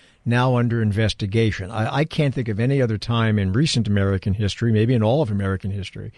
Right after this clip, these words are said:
when that's been the case. Uh, what do you make of that? And what do you say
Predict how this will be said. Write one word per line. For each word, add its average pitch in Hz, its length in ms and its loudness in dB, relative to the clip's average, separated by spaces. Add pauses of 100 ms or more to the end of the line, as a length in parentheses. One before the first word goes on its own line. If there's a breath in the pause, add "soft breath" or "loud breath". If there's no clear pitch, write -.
(300 loud breath)
when 120 100 2
that's 135 240 0
been 139 220 0
the 110 80 -2
case. - 480 -2 (400 loud breath)
Uh, 139 280 -6
what 165 360 -2
do 196 80 0
you 190 160 4
make 113 240 0
of 95 140 -6
that? 92 220 -12
And 135 260 0
what 175 200 2
do 214 100 -2
you 151 140 -2
say 143 440 0